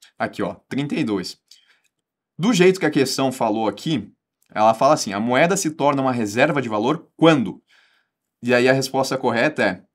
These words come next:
"Dá ao seu detentor a possibilidade de retê-la por longos períodos sem temer perdas." A gente sabe que, na realidade,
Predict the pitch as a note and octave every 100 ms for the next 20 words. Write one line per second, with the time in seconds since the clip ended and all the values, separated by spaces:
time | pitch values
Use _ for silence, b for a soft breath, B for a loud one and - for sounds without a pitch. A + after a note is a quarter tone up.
0 | _ G#2+ A2 B2+ F#3 E3 D3 - C#3 A#2+
1 | A2 A#2 D3+ E3 C3 D#3 D#3 - F3+ F#3
2 | D3+ B2 A2+ A2 C3 C3+ A#2 A#2 D3+ -
3 | D#3 C#3+ F#3+ F#3+ D#3+ B2 C3 - D3+ E3+
4 | F3 C3 B2 C#3 - - C3+ F#2 F#2 -
5 | _ b b b b b - B2 F3 -
6 | C#3 D3 C#3+ - B2 A#2+ A2+ - _ _
7 | C#3 F#3+ D#3 B2 A2+ C3 D#3+ F#2